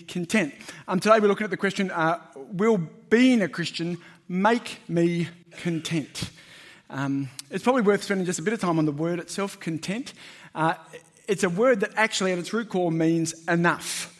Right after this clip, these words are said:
Enough. Not like, "I've had enough of you," like I'm annoyed at you, but "Enough, like I've had a good thing."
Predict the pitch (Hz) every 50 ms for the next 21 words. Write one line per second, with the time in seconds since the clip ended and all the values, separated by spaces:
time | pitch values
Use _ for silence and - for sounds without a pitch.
0 | - - - - - _ _ - 165 170 165 - - - - - - - 233 294
1 | - 220 202 190 170 - - - - - _ - 180 170 226 311 330 311 302 285
2 | 226 175 - - - - - - - - _ _ - 202 202 180 240 254 214 156
3 | 120 135 156 151 170 175 196 233 247 202 170 151 143 143 139 139 175 196 202 208
4 | 226 214 196 - - 185 180 196 175 - 180 170 170 160 165 214 190 - - 143
5 | 127 135 156